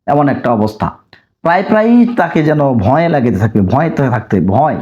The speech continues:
তার ভিতরে যেন ভয় কাজ করতেছে, এক নম্বর আলামত। দুই নম্বর আলামত, সে ঘন ঘন দুঃস্বপ্ন দেখবে, বিশেষ করে কুকুরের, বিড়ালের, সাপের। কুকুরের, বিড়ালের, সাপের, কালো ছায়ার, সাদা ছায়ার কোনো পরিচিত মানুষ যেন তাকে মেরে ফেলতেছে,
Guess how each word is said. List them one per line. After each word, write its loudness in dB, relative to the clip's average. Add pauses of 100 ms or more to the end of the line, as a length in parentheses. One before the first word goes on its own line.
তার 0
ভিতরে 0
যেন 0
ভয় 0
কাজ -4
করতেছে, -6
এক -2
নম্বর -2
আলামত। -8 (920)
দুই 6
নম্বর 2
আলামত, 2
সে 0
ঘন 0
ঘন 2
দুঃস্বপ্ন 2
দেখবে, 2
বিশেষ 0
করে 0
কুকুরের, 2
বিড়ালের, 0
সাপের। -4 (1160)
কুকুরের, 2
বিড়ালের, 2
সাপের, -2
কালো 0
ছায়ার, 2
সাদা -2
ছায়ার -2
কোনো -2
পরিচিত 0
মানুষ 2
যেন 0
তাকে -2
মেরে 2
ফেলতেছে, 0